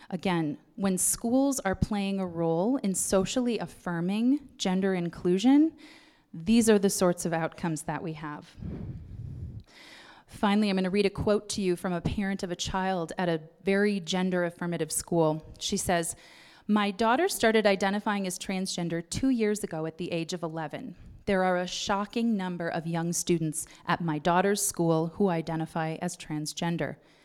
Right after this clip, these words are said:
In my daughter's seventh grade classroom of thirty students, four girls and one bo-, boy identify as transgender. That's nearly seventeen percent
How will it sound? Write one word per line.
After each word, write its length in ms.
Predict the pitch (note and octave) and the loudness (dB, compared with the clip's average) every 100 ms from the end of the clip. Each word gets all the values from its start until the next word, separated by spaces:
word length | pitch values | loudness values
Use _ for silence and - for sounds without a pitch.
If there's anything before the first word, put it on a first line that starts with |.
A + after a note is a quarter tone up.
| - - | -20 -8
In 120 | - G3 | 0 2
my 140 | F3+ | 2
daughter's 420 | E3+ F3+ F#3 F#3 | 2 2 2 0
seventh 440 | - - G3 C#4+ - | -2 0 2 0 0
grade 240 | G#3+ G3+ | -2 -2
classroom 600 | - F#3 F#3 - F#3 F#3 F#3 | -4 -4 -2 -4 -2 -4 -6
of 140 | D3+ - _ | -12 -14 _
thirty 300 | F#3 G3 A#3 | -2 -2 -2
students, 640 | - - G#3+ D3+ - - - - - _ | -4 -2 -2 -2 -4 -8 -10 -20 -20 _
four 440 | - - B3 C4 C#4 | -20 2 6 6 4
girls 540 | A3+ A3+ F3 D3+ - - | 0 0 -2 -6 -8 -2
and 180 | F3+ F3 | -2 0
one 280 | F#3 G#3+ | 2 4
bo-, 320 | G3+ F#3 - - | 4 2 -2 2
boy 420 | G#3 E3 C#3 D3+ - - | 2 2 -2 -10 -14 -6
identify 580 | F#3 F#3 F3 F3 E3+ | -4 -2 -4 -4 -4
as 200 | E3 D#3+ | -4 -6
transgender. 800 | - - E3 D#3 - E3 D#3 - - - - | -8 -8 -8 -6 -6 -4 -4 -6 -10 -16 -4
That's 320 | - B3+ B3+ A#3 | 2 2 2 2
nearly 320 | G3 F3+ F3 | 2 2 -2
seventeen 760 | - - A3 B3 B3+ - G#3 | -4 0 4 8 8 6 2
percent 540 | G#3 G#3+ - D3+ D#3 | 0 -2 -2 -2 -2